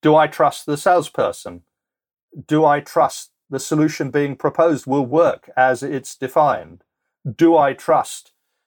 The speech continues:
that the company I'm about to do business with? Do I trust that the collective experiences of all of the other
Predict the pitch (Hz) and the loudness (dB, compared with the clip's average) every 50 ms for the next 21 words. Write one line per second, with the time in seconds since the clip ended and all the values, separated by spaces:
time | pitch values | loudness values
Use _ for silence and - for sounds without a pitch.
0 | _ _ _ - 127 156 - - - 196 190 190 - - 135 117 104 95 101 107 | _ _ _ -8 -8 -6 -6 -4 -2 -2 -2 -2 -2 -6 -8 -6 -8 -8 -8 -8
1 | 95 - 113 101 78 - - 107 107 104 98 - 107 101 - - 92 - - - | -6 -4 -4 -4 -4 -6 -10 -14 -12 -12 -12 -10 -12 -12 -12 -14 -18 -16 -12 -12
2 | 107 95 92 90 - _ _ _ _ _ _ _ _ - 165 156 151 156 147 147 | -10 -10 -10 -12 -14 _ _ _ _ _ _ _ _ -2 0 2 4 4 4 4
3 | 135 - - - - 185 - - - - - - - _ _ _ _ _ _ _ | 2 -2 -4 -2 0 0 0 0 -4 -10 -16 -18 -20 _ _ _ _ _ _ _
4 | _ _ _ _ _ - 120 139 139 - - 135 143 - 175 156 156 185 - - | _ _ _ _ _ -4 -2 -2 -2 -2 -4 -8 -6 -2 0 0 0 0 -2 -2
5 | 165 147 151 156 147 - - - 165 156 156 156 143 139 139 - - - 143 127 | -4 -2 -2 -4 -6 -6 -2 0 2 2 4 2 2 0 -4 -6 -6 -6 -4 -2
6 | - 143 123 139 151 165 185 180 151 139 120 143 147 151 160 156 147 127 117 - | -2 -2 0 2 4 4 4 4 2 0 2 2 2 2 4 2 2 0 0 -4